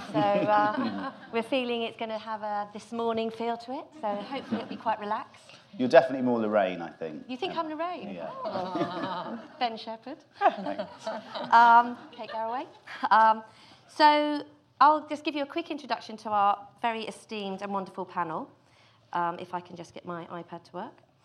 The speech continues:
Speaker 1: Um, at our end over here, we have Teresa Watkins. Teresa is the, a multi-award winning creator and ex-produce-, exec producer of The Secret Life of Four, Five and Six-year-olds.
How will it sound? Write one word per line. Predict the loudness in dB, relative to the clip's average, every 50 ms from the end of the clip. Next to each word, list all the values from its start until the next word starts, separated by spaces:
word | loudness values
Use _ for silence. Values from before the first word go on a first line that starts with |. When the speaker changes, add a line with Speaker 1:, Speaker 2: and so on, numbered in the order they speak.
| _ _ -20 -20 -20 _ _ _
Speaker 1:
Um, | 4 6 6 6 6 4 2 -8 -16 -20 -20 -20 -20 _ _ _ _ _ _ _ _ _
at | -4 -4 -4 -4 -2
our | -2 0 0
end | 0 -2 -4 -6 -8 -8
over | -8 -8 -8 -8
here, | -6 -6 -6 -6
we | -6 -2
have | -2 -2 -2
Teresa | -2 -8 -6 -6 -6 -6 -8 -4
Watkins. | -4 -4 -4 -4 -12 -14 -14 -14 -14 -16 -18 -20 _ _ _
Teresa | -12 -10 -8 -6 -6 -6 -6 -6 -8 -10 -8 -8
is | -10 -10 -10
the, | -10 -4 -2
a | -2 -2
multi-award | -2 -4 -2 -2 -2 -2 -4 -10 -18 -14 -12 -12 -10 -10 -10 -8 -6 -8 -8 -8
winning | -8 -8 -6 -4 -4 -4 -4 -6 -8 -8 -12 -18 _
creator | -14 -10 -6 -6 -6 -8 -10 -10 -10 -10 -8
and | -8 -8
ex-produce-, | -8 -10 -10 -14 -20 _ -20 -20 -14 -12 -12 -12 -12 -16 -20 _ _
exec | -14 -14 -10 -10 -10 -10 -10 -16
producer | -18 -14 -12 -12 -12 -10 -6 -6 -6 -6 -8 -16 _ _ _ _
of | -6 -6 -6 -8
The | -14
Secret | -16 -12 -12 -14 -12 -12 -14 -6
Life | 0 0 0 0 -2 -10
of | -16 -18
Four, | -10 -6 -4 -2 -2 -2 -2 -4
Five | -4 -2 0 0 -2 -4 -8 -8
and | -8 -8 -8
Six-year-olds. | -12 -12 -14 -14 -14 -12 -10 -6 -6 -4 -4 -4 -6 -8 -12